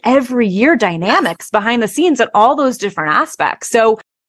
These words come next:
if you think you know it, which is great and dandy, right? But then again, the next year you don't because it changes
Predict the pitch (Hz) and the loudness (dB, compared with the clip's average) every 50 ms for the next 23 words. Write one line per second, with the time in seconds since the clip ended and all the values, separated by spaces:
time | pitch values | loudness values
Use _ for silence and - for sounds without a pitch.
0 | _ - - 233 269 269 403 494 494 - 285 220 180 170 143 165 190 262 254 - | _ -8 -2 0 2 2 2 0 0 0 -2 0 0 0 2 2 2 0 0 0
1 | 202 220 214 - 202 180 - - - - - - - 123 175 233 285 - - 202 | 0 0 0 0 -2 -6 -6 -10 -16 -12 -12 -8 -2 0 0 0 0 -2 -4 -2
2 | 165 208 202 214 247 277 240 220 196 233 233 214 196 190 226 240 - _ - 214 | 0 2 2 2 2 0 0 0 0 0 0 0 0 0 0 0 -2 _ -8 -4
3 | - 262 254 262 226 277 277 277 262 247 247 262 262 - - - 269 240 240 220 | -2 0 0 0 0 0 0 0 0 0 0 -2 -2 -6 -8 -4 -2 -2 0 0
4 | 190 214 190 202 208 214 185 147 - - 226 - 240 214 - - - - - 214 | -2 0 2 2 2 2 2 0 -4 -6 -2 -2 0 0 0 -2 -2 -2 -2 -2
5 | 214 208 185 196 190 | -2 0 0 0 -2